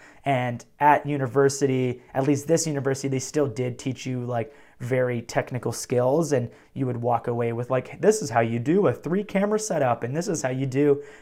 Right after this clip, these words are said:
E, E, what was it, E F P or something like that." I can't remember what it is, but basically that's, like, freelance video work,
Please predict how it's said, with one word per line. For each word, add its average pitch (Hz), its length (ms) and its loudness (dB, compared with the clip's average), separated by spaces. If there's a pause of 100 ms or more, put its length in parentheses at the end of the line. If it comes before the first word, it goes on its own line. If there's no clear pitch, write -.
(220)
E, 185 240 4 (180)
E, 190 320 2
what 147 160 4
was 127 120 2
it, - 200 -12
E 160 180 0
F 151 280 0
P 175 300 -4
or 165 80 0
something 165 300 -6
like 156 160 -2
that." 160 340 6 (300)
I 151 60 0
can't 202 140 8
remember 170 180 4
what 151 100 6
it 139 40 8
is, 131 100 4
but 135 160 4
basically 151 440 6
that's, 127 240 4
like, 120 140 0
freelance 131 540 0
video 110 320 -4
work, 110 340 -4